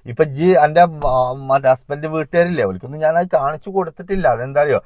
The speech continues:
അത് ഇന്റെ ഒരു സംസ്കാരം. ഏ? ഓലിക്ക് ഞാൻ കാണിച്ചു കൊടുക്കാത്തത്. പക്ഷെ ആ വീഡിയോ, ഇന്റെ ആ വീഡിയോസ് YouTube-ൽ ഇരി-, ഇരിക്കണോടത്തോളം കാലം ഇജ്ജൊന്ന് പേടിച്ചണം കേട്ടോ. ഇജ്ജ് ശരിക്ക് പേടിച്ചണം, മനസ്സിലായോ?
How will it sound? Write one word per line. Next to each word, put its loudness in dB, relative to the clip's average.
അത് -4
ഇന്റെ 0
ഒരു 4
സംസ്കാരം. 0
ഏ? -4
ഓലിക്ക് -6
ഞാൻ 0
കാണിച്ചു 0
കൊടുക്കാത്തത്. -4
പക്ഷെ 0
ആ 10
വീഡിയോ, 4
ഇന്റെ 2
ആ 12
വീഡിയോസ് 2
YouTube-ൽ -4
ഇരി-, -6
ഇരിക്കണോടത്തോളം 2
കാലം 4
ഇജ്ജൊന്ന് 0
പേടിച്ചണം -4
കേട്ടോ. -6
ഇജ്ജ് -6
ശരിക്ക് -2
പേടിച്ചണം, -4
മനസ്സിലായോ? 0